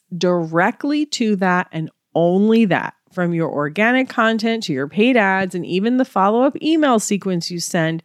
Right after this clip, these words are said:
when you get them on your email list. Doesn't that feel easier? To just focus on selling one product?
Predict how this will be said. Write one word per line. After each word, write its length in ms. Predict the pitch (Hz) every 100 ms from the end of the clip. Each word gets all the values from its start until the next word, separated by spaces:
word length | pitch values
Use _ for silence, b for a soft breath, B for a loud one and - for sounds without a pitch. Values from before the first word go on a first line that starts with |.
| _ _ -
when 280 | 180 190
you 100 | 208
get 220 | 185 175 170
them 160 | 165
on 100 | 156
your 140 | 156 147
email 380 | 226 208 156
list. 400 | 95 - - - - _ _ _ _ -
Doesn't 280 | 269 403 453
that 220 | 466 - _
feel 400 | - - 247 277
easier? 600 | 190 220 294 320 330 330 _ _ _ _
To 140 | - 214
just 360 | 262 349 -
focus 440 | 202 262 311 294 -
on 180 | 220
selling 560 | 214 - 247 262 202 170
one 400 | 180 220 247 214
product? 640 | - 160 185 233 277 -